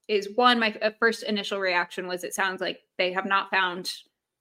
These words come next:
a direction that is competitive for this car. It, you know, they're still, it seems like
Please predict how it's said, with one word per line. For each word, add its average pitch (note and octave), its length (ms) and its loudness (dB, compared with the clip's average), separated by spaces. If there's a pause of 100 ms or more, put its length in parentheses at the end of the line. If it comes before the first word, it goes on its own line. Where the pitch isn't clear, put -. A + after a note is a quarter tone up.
(140)
a G#3 60 0
direction F#3 500 -2
that F3+ 120 0
is F3+ 120 0
competitive E3+ 600 -8 (240)
for - 480 -2 (460)
this F#3+ 160 0
car. - 300 -8 (1000)
It, G3+ 120 -6 (140)
you G#3 160 0
know, E3+ 160 -2
they're G3 200 6
still, G3 840 6 (1040)
it A3 160 -10
seems D#4 340 6
like F#4 160 6